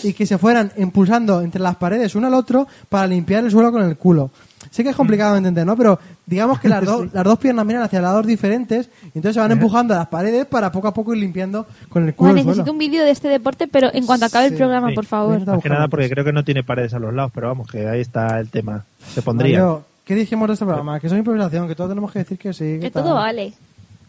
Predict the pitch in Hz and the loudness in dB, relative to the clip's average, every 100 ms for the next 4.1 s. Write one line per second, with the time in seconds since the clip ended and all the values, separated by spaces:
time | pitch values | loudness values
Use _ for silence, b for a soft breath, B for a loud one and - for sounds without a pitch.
0 | - 139 151 156 175 180 180 180 175 160 | -10 -6 0 0 2 0 0 -2 -4 -10
1 | _ _ _ 151 147 139 135 127 123 135 | _ _ _ -2 0 0 0 -2 -2 0
2 | 160 156 120 120 _ 131 135 147 151 156 | 0 0 -4 -8 _ -8 -2 -2 -2 -4
3 | 156 156 147 151 147 143 135 113 113 113 | -4 -4 -2 -2 -2 -2 -4 -4 -6 -8